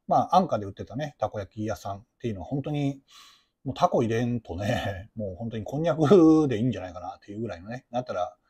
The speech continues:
もう本当にタコ入ってるか入ってないかぐらいのね、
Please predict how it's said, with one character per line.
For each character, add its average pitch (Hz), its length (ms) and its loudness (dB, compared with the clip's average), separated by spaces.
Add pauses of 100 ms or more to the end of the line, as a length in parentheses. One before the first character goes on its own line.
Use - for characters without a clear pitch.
(280)
も 107 120 -4
う - 20 -12
本 127 120 -2
当 127 100 -4
に 127 200 -2
タ 147 140 -4
コ 113 100 -2
入 147 180 -2
っ - 20 -12
て 131 100 -6
る - 40 -8
か - 80 -10
入 120 100 -6
っ - 20 -12
て - 80 -10
な 110 80 -6
い 104 40 -12
か - 80 -12
ぐ 101 80 -10
ら 95 80 -12
い 85 40 -16
の 85 60 -20
ね、 135 400 -4